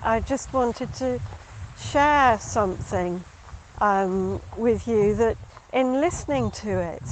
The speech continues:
I had certain realizations about that card and its, um, its suggestion for me, um,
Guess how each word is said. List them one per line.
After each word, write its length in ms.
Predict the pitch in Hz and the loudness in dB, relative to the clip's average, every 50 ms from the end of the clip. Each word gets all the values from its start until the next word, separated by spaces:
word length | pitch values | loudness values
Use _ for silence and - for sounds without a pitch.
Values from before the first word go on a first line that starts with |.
| - - - - - - - | -8 -10 -10 -10 -12 -4 0
I 120 | 240 254 | 0 0
had 220 | 277 285 294 294 - | 0 0 -2 -4 -4
certain 440 | - - 339 311 320 294 302 285 277 | -2 2 4 4 4 4 2 0 0
realizations 1080 | 294 302 302 - 285 285 294 - - 285 285 285 269 - - 254 226 208 196 180 - | 2 2 2 2 2 0 0 0 0 0 0 2 0 -4 -6 -4 -2 -2 -2 -4 -4
about 400 | 190 175 208 190 185 180 175 - - - - | -4 -2 0 0 2 0 0 -4 -6 -10 -6
that 200 | 175 208 185 - - - | -2 -2 -2 -2 -4 -8
card 540 | - - 208 190 175 165 156 151 160 175 175 - - - - - - - - - - - - - | -6 -4 -2 -2 -2 -2 -4 -6 -6 -8 -8 -8 -12 -14 -16 -16 -18 -14 -14 -14 -14 -14 -8 -4
and 560 | - 208 208 196 190 190 196 190 190 180 180 - - - | 0 0 2 2 0 0 -2 -2 -2 -4 -4 -8 -10 -6
its, 720 | - 208 190 180 - - - - - - - - - - - - - | -4 -2 -2 -2 -4 -6 -12 -14 -12 -10 -10 -10 -12 -14 -16 -8 -4
um, 760 | 196 190 185 180 180 180 180 180 175 170 170 170 170 165 170 - _ - - - - _ - - - - | -2 0 0 0 0 -2 -2 -2 -4 -4 -4 -4 -6 -8 -8 -12 _ -20 -20 -20 -20 _ -18 -18 -12 -8
its 240 | 214 220 190 - - | -6 -6 -6 -6 -6
suggestion 840 | - - - 208 175 - 220 190 165 - - - - 196 185 165 165 | -6 -6 -6 -6 -2 0 0 0 2 0 -6 -8 -4 -4 -2 -2 -4
for 200 | 156 - - 185 | -6 -8 -6 -4
me, 380 | 185 185 180 175 175 175 185 208 - - - - - - - - - - - - - - - - | -2 -2 -2 -2 -2 -4 -6 -8 -10 -18 -20 -20 -20 -20 -20 -20 -20 -20 -20 -20 -20 -20 -8 0
um, 560 | - 233 226 226 226 233 226 226 226 233 226 | 2 4 4 4 4 2 2 0 -2 -2 -4